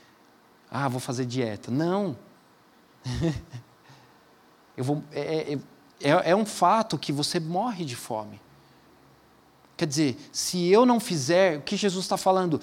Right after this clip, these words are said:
"Se eu não fizer a vontade do meu Pai, eu morro." Isso é muito forte,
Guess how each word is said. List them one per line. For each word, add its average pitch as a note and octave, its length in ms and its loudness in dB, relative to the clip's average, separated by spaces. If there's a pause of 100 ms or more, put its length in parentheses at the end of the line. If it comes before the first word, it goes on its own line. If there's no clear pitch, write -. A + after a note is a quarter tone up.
(140)
"Se - 280 -2
eu G#3 120 8
não G#3+ 300 6
fizer G3+ 340 4
a G3+ 60 8
vontade F3+ 480 0
do F3+ 140 2
meu F#3 180 0
Pai, E3+ 560 2 (340)
eu C3 140 -4
morro." C3+ 680 -2 (2750)
Isso F3 200 -2
é G#3 40 2
muito G3 260 -2
forte, F#3+ 720 0